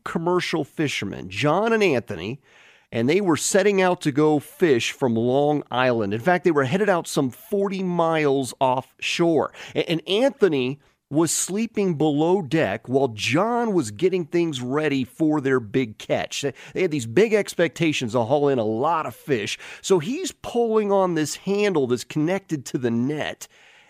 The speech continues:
And as you might imagine, the handle snaps and sends him flying off the back of the boat. Normally, this wouldn't be a problem because Anthony could have, you know, turned the boat around and gone and picked him up.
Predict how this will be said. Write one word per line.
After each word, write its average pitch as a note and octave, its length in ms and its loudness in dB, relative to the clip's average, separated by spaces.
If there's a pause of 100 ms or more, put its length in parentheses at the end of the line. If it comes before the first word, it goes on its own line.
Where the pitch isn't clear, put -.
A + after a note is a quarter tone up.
(140)
And C#3 200 0
as D3 180 2
you D3+ 60 2
might F3 220 4
imagine, C#3 420 2
the A#2+ 80 0
handle D3 400 -2
snaps C#3+ 920 -2 (300)
and C#3+ 180 2
sends F3+ 360 0
him F3 160 0
flying G3 580 0
off F3+ 240 0
the D3 80 0
back D3 400 -2
of C#3 60 -2
the B2 80 -2
boat. A#2 340 0 (200)
Normally, G#3+ 420 2
this F#3 160 4
wouldn't F3 180 4
be D3+ 120 2
a - 40 4
problem C#3 480 2
because C3 320 -2
Anthony C3+ 380 0
could C3+ 160 0
have, B2+ 100 0 (360)
you C#3 100 0
know, A#2+ 140 2
turned C#3 300 0
the A#2 40 0
boat B2+ 180 4
around B2 300 4
and A#2 260 -4
gone A#2+ 200 -4
and B2+ 100 -6
picked D#3 220 -2
him E3+ 120 4
up. G#3+ 320 0